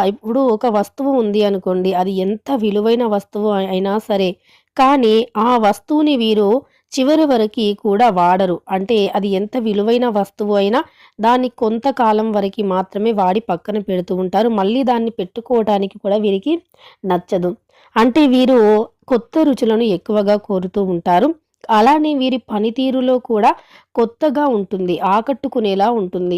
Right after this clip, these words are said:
ఎప్పుడూ కూడా ఒకేలాగా చేయరు, దేనిని కూడా ఒకే విధంగా చేయరు. ఏది చేసినా ఒక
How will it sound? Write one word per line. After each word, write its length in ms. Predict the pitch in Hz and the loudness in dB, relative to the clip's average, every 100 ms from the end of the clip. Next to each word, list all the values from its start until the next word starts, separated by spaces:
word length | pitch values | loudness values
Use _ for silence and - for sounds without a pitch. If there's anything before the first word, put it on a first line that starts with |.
| 190 | -2
ఎప్పుడూ 400 | 214 - 302 294 | -6 -4 -2 -2
కూడా 280 | 294 233 202 220 | 0 -2 0 -2
ఒకేలాగా 600 | 175 - 233 233 214 240 | -4 -2 -2 0 0 -2
చేయరు, 400 | - 196 180 180 - _ _ - | -4 -4 -2 -2 -6 _ _ -8
దేనిని 520 | 196 214 262 302 302 294 | 0 4 4 4 2 0
కూడా 300 | 254 208 226 | 0 2 2
ఒకే 280 | 196 175 240 247 | 0 -2 -2 0
విధంగా 400 | 208 185 185 220 | 0 0 0 -2
చేయరు. 460 | - 180 185 180 190 _ _ - | -2 -2 0 0 -4 _ _ -4
ఏది 300 | 208 233 262 | 0 2 2
చేసినా 440 | 277 247 226 220 220 | 0 0 0 0 0
ఒక 200 | 202 | 0